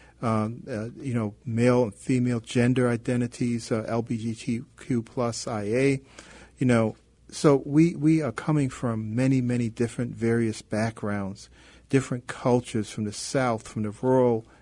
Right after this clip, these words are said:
areas, from the urban areas. Uh, and what comes together is that once we are in that uniform and we form a unit, we are a family. And the family has all these different various components.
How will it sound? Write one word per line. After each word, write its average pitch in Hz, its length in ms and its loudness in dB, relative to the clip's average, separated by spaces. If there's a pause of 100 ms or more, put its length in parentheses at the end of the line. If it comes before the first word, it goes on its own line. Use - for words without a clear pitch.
(140)
areas, 113 480 0
from 113 160 -4
the 110 160 -8
urban 131 480 2
areas. 113 560 -6 (500)
Uh, 110 360 2
and 127 420 0 (680)
what 156 320 2 (120)
comes 185 320 2
together 135 480 2
is - 220 -6
that 110 260 2 (420)
once 147 420 4
we 135 140 2
are 127 180 -2
in 120 180 0
that 117 180 -2
uniform 113 880 -4
and 107 200 -4
we 123 260 2
form 120 560 -2
a 107 80 -2
unit, 110 520 -2 (500)
we 151 200 4
are 120 200 -2
a 107 120 -8
family. 107 840 -4 (600)
And 117 300 2
the 110 60 -2
family 143 520 2
has 120 240 -2
all 127 280 2
these 123 220 -4
different 120 380 -2
various 117 380 0
components. 123 680 -2